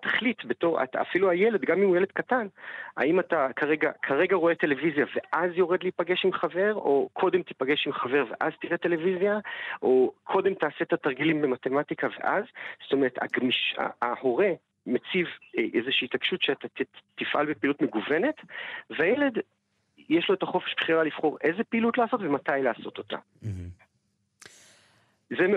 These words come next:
Speaker 1: זה אמור מאוד לתת ל-, ל-, לילדים את אותו רצף, אה, של מה שקורה. אוקיי, קרה לנו משהו,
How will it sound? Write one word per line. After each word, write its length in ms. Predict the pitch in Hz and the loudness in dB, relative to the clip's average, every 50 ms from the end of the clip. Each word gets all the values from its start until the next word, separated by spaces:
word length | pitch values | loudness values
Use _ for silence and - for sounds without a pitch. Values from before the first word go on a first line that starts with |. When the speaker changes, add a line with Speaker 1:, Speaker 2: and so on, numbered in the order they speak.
| 127 - - | 4 4 2
Speaker 1:
זה 100 | 180 196 | 2 2
אמור 240 | 214 202 214 208 180 | 4 4 4 4 6
מאוד 220 | 160 170 180 - | 4 4 4 2
לתת 320 | 151 - - 175 170 - | -2 -2 0 0 0 0
ל-, 80 | 165 147 | 0 0
ל-, 360 | 123 - - 131 123 120 120 | 0 0 0 0 2 2 2
לילדים 380 | 117 113 113 120 127 226 254 202 | 2 2 2 2 2 2 0 0
את 100 | - - | 0 -4
אותו 340 | 131 - - 170 170 156 135 | -4 -2 2 2 4 4 2
רצף, 460 | 117 123 120 160 - - - 180 160 - - - - - - | 2 2 2 2 0 0 -2 -6 -4 -4 -4 -6 -4 -2 0
אה, 40 | 120 120 117 | 2 2 2
של 180 | 117 - - - | 2 0 -2 -2
מה 140 | 113 139 143 | -2 -2 -2
שקורה. 380 | - - - - 131 147 185 190 - - - - | -4 -4 -4 0 0 2 0 0 -2 -8 -12 -10
אוקיי, 180 | - - 160 165 | -6 -4 -4 -4
קרה 280 | - - - 104 135 170 | -4 -4 -2 0 0 0
לנו 220 | 196 190 185 180 | 2 2 2 2
משהו, 400 | 175 170 175 - - - 208 208 | 2 0 0 0 0 0 0 -2